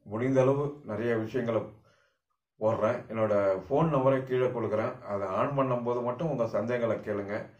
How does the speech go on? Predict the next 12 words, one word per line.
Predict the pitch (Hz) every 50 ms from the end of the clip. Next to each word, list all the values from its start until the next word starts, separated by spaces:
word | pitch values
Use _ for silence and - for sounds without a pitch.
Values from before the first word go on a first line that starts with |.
| _ _ _ _ _ _ _ _ - 113
உருப்படியான | 123 131 139 135 143 131 135 139 147 156 160 151
சந்தேகம் | 151 139 123 123 127 127 127 120 117 104
கேட்கறவனுக்கு | 117 110 107 113 110 110 107 104 104
தான் | 104 123 127 117
என்னால | 110 110 113 107
பதில் | 101 104 104 113 117 113
சொல்ல | - 107 107
முடியும். | 104 104 101 104 104 110 110 - - -
நிறைய | - 113 113 120 131 131
பேர் | 135 135 131 127
என்கிட்ட | 123 123 - 135 127
என்-, | 127 123 127 117 - -